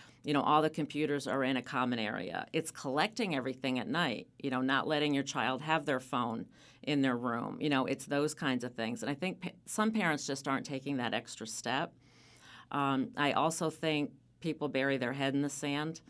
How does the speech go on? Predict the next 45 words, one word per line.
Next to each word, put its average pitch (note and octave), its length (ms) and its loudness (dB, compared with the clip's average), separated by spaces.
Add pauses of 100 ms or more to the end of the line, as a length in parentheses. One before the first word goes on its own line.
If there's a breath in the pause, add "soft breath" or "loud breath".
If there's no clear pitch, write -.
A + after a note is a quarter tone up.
(400 loud breath)
and C#3 220 0
think D3 260 2
that, C3 220 4
"Well, C3+ 180 4
it's C3+ 140 -4
not C3+ 160 4
going B2+ 220 0
to B2 60 -2
happen A#2 340 -4
to - 120 -8
me. D#2+ 300 -6 (160)
You C#3+ 120 0
know, B2+ 120 2
we're C3 240 2
a B2+ 40 -2
good C#3 260 -2
family. C3 840 0 (380 loud breath)
Um, B2+ 260 0
we're C3 120 2
raising C#3+ 440 4
our, C#3 260 2
our C#3 120 -2
children C3 520 0
well. B2+ 560 2 (380 loud breath)
It D3 140 2
won't C3 260 2
happen A#2 340 -4
to A#2+ 120 -6
me." G#2+ 400 -2
And, C#3 380 2
you D3+ 100 2
know, C#3 140 2
the C#3 120 0
thing F3 220 0
that E3 140 -2
they D3+ 100 2
have D#3+ 220 2
to - 60 -4
understand, C#3 840 0
especially F3 420 -2
with C#3+ 180 -4
kids C3+ 300 -2
that C3 140 -2
have D3+ 320 -2
smartphones A#2 800 -2